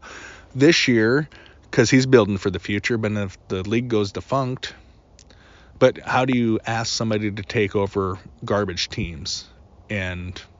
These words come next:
I don't know. That's just me waxing poetic on a beautiful, s-, it's a beautiful day today, in the middle of November, and the sun's shining, and the wind's not blowing.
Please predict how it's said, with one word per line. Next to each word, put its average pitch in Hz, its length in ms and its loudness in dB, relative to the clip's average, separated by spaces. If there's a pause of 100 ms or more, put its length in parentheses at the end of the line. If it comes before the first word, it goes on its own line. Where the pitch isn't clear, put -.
(1300)
I 220 60 2
don't 135 120 8
know. 90 220 0
That's 131 200 6
just - 380 -2
me 120 260 2
waxing 113 460 4
poetic 107 480 -2
on 85 80 -6
a 85 60 -10 (240)
beautiful, - 500 4
s-, - 400 -8
it's - 160 -10
a 101 40 -8
beautiful 104 400 0
day 98 360 -6
today, 87 460 -8
in 98 100 -16
the 107 80 -8
middle 113 240 2
of 107 80 2
November, 90 600 -4
and 90 200 -8
the 92 40 -8
sun's 104 340 -4
shining, 120 400 0
and 90 80 -8
the 82 40 -10
wind's 113 280 -6
not 123 220 0
blowing. 131 300 0